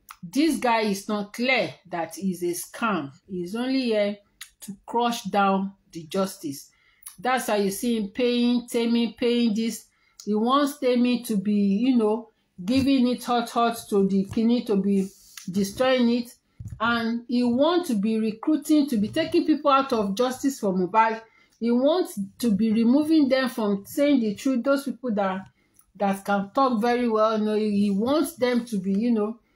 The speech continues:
he wants to take them out and put them to, um, Aries side, which has been happening.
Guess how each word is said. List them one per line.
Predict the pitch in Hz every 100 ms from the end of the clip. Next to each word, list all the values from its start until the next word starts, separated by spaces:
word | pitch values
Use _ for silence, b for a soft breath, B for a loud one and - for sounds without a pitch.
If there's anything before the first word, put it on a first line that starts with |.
| B -
he | 220
wants | 233 277 311 -
to | 220 202 196 - - -
take | 302 269
them | 262 262 254 262
out | 254 240 170 - - _
and | 196 196 185 190 - - _ - - _
put | 285 269
them | 233 233 220 -
to, | 208 196 185 190 _
um, | 196 185 180 175 156 143 _ -
Aries | 226 240 240 202 -
side, | 202 170 160 -
which | 247 359 381 -
has | 208 208 196
been | 208 196
happening. | 220 220 - 190 147